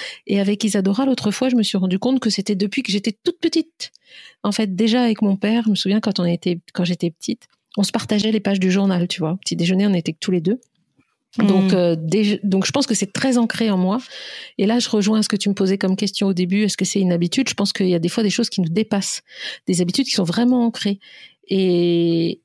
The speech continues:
Speaker 1: et, et, mais je le fais en conscience. Donc, quand je mange, bah, je suis dans ma bouchée et voilà.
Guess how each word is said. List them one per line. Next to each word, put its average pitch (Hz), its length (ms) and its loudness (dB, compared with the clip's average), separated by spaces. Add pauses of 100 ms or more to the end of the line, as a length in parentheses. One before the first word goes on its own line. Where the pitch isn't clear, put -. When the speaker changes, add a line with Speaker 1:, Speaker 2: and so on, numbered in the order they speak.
(140)
Speaker 1:
et, 208 400 0
et, 220 40 2
mais 220 140 4
je 220 160 0
le 226 80 2
fais 262 200 0
en 247 120 2
conscience. 233 720 -2
Donc, 202 200 0
quand 220 140 0
je 214 160 2
mange, 214 480 0
bah, 175 140 0
je 170 80 -2
suis - 120 -6
dans 180 140 0
ma 175 140 0
bouchée 190 760 0
et 170 60 0
voilà. 170 200 0